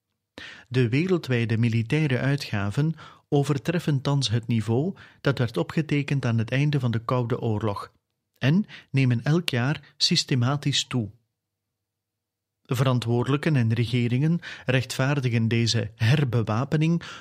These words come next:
door te verwijzen naar het misplaatste idee van afschrikking op basis van het evenwicht van de bewapening. In dit perspectief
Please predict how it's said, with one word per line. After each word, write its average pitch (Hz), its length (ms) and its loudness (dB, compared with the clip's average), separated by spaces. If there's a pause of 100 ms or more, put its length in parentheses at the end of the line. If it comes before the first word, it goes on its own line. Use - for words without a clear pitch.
door 151 320 2
te 135 280 2
verwijzen 143 760 0
naar 123 180 2
het 120 160 -2
misplaatste 131 880 -2
idee 117 520 -2 (200)
van 139 320 -2
afschrikking 147 800 -2 (260)
op 120 180 0
basis 123 520 0
van 123 260 0
het 113 180 0
evenwicht 120 680 -2
van 117 200 -4
de 104 80 -4
bewapening. 104 680 -4 (1160)
In 143 180 4
dit 196 220 -2
perspectief 135 640 -4